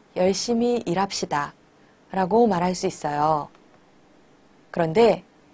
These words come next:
일합시다처럼 청유형 문장에 동사 의려고를 사용해서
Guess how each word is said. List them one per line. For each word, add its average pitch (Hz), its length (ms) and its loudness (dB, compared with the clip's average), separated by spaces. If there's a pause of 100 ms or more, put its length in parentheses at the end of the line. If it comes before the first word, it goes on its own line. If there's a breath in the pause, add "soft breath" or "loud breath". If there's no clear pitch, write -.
(200)
일합시다처럼 214 1160 0 (360 soft breath)
청유형 294 540 0
문장에 175 640 0 (500 soft breath)
동사 226 680 2
의려고를 208 600 4
사용해서 180 720 -2